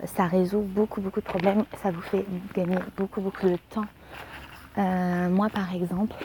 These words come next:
une extension que j'aime beaucoup, c'est Duplicate Post. Je vais vous mettre la liste, euh, des extensions, euh, à côté de cette vidéo ou en dessous.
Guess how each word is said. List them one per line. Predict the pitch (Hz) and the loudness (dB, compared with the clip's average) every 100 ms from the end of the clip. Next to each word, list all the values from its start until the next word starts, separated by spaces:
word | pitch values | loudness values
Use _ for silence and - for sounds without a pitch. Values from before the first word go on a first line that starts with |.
| - 349 - - - - - - - - | -10 -10 -16 -20 -20 -20 -16 -16 -18 -2
une | 208 208 | 2 4
extension | 202 - - 202 - 220 | 2 -2 -2 -2 0 -2
que | 220 180 | 0 0
j'aime | 180 170 | 0 2
beaucoup, | 185 202 - 196 196 214 - | 4 4 2 0 0 -2 -6
c'est | - - 170 170 - 175 | -8 -2 2 0 0 0
Duplicate | 190 208 - 202 - 185 - - - | 2 2 0 -4 0 -2 -2 -12 -2
Post. | 180 233 - - - - - - - - - - | 0 0 -6 -14 -16 -18 -20 -20 -20 -18 -18 -14
Je | 185 185 | 0 4
vais | |
vous | 190 196 | 6 4
mettre | 202 202 190 | 4 2 0
la | 170 | 2
liste, | 170 180 196 - 165 | 2 2 -4 -8 -2
euh, | 160 160 | 0 0
des | 156 165 160 | 2 2 2
extensions, | - - 175 - - 180 185 | -2 -2 -2 -2 0 4 4
euh, | 170 165 - | 4 0 -2
à | |
côté | - 175 180 | -6 -4 -4
de | |
cette | - 165 | 0 0
vidéo | 160 170 170 180 | 2 2 4 6
ou | 180 | 6
en | 165 | 4
dessous. | 151 - 190 | 2 -2 -6